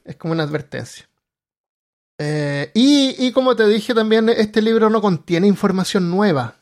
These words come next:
no hay información novedosa, ni una creación personal del, del, del que lo escribió, ¿me entiendes? Son libros que todos conocían, entonces tú no te vas a poner a leer la Biblia en este libro,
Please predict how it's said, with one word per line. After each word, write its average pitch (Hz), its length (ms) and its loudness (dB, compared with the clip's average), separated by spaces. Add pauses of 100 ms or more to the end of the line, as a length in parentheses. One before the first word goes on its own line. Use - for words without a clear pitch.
(120)
no 160 120 -6
hay 170 160 -2
información 175 480 -4
novedosa, 185 640 0 (420)
ni 175 420 0
una 180 300 2
creación 180 640 0
personal 175 420 0
del, 160 260 -2
del, 160 400 -8
del 156 180 -6
que 156 100 -8
lo 151 60 0
escribió, 156 440 -2 (580)
¿me 180 60 -10
entiendes? 185 320 -4 (380)
Son 196 240 0
libros 208 320 2
que 202 140 0
todos 190 260 2
conocían, 147 680 -4 (200)
entonces 160 600 -4
tú 190 100 -2
no 196 140 0
te 190 80 0
vas 170 200 2
a 165 140 0
poner 170 300 0
a 185 80 4
leer 190 240 4
la 185 140 2
Biblia 190 340 2
en 156 80 0
este 143 160 -8
libro, 131 360 -10